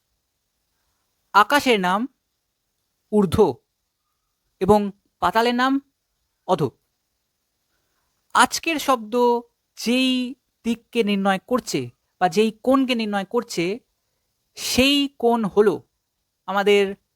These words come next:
উত্তর পূর্ব কোণ, অর্থাৎ ঈশান। একদম ঠিক, আজকের শব্দ ঈশান,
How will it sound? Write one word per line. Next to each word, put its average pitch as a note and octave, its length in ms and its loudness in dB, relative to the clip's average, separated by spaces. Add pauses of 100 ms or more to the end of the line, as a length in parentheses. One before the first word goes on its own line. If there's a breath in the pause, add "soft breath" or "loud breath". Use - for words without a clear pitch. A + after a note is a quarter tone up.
(440)
উত্তর C4 460 0 (840)
পূর্ব A3 220 0 (260)
কোণ, G#3 200 -2 (1040)
অর্থাৎ F#3+ 420 2 (520)
ঈশান। F#3+ 340 0 (1400)
একদম G#3+ 300 0
ঠিক, A#3+ 220 -4 (640)
আজকের - 340 0
শব্দ G#3+ 320 -4 (760)
ঈশান, F3 380 -2